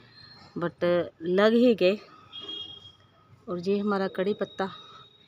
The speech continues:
इसमें छोटा सा लग गया, ये देखिए कितना बड़ा हो गया मेरा कड़ी पत्ता का प्लांट।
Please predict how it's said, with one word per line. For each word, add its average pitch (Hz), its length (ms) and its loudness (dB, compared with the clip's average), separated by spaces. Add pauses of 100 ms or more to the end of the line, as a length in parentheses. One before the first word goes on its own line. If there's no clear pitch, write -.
(300)
इसमें 196 340 0
छोटा 175 340 -4
सा 185 140 -4
लग 175 200 -4
गया, 175 200 -4 (280)
ये 202 100 -10
देखिए - 380 -14 (760)
कितना 190 260 -10
बड़ा 180 200 -6
हो 190 180 -10
गया 170 180 -6
मेरा 196 240 -6 (920)
कड़ी 208 160 -8
पत्ता 202 320 -8
का 190 120 -4
प्लांट। 202 380 0